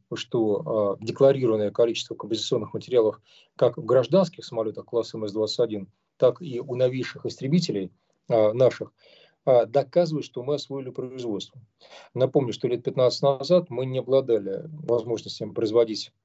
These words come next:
а, массово композиционные материалы, необходимые для, а, боевых самолётов, да и для гражданских тоже,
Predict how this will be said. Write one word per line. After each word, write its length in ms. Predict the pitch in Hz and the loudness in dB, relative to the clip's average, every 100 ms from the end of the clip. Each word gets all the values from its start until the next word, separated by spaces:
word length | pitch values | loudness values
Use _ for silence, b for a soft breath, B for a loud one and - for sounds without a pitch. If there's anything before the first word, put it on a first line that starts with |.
| _ _ | _ _
а, 300 | 127 107 104 | -6 0 0
массово 340 | 117 120 - 107 | 2 0 -2 -8
композиционные 680 | - 117 110 113 123 104 | -8 -4 -4 0 0 0
материалы, 680 | 101 101 117 107 98 95 - _ _ _ - | -4 -2 2 4 2 -2 -8 _ _ _ -4
необходимые 640 | 117 113 123 113 101 101 | -2 2 2 2 0 0
для, 260 | 95 107 101 | 2 2 2
а, 280 | 98 104 98 | 0 -2 -2
боевых 340 | 101 127 156 156 | 0 0 0 -2
самолётов, 500 | 127 120 117 110 95 | 2 2 2 -4 -4
да 80 | 107 | -2
и 20 | |
для 120 | 107 | 0
гражданских 580 | 107 117 127 151 - - | 2 2 4 0 0 -6
тоже, 300 | 131 110 | -4 -4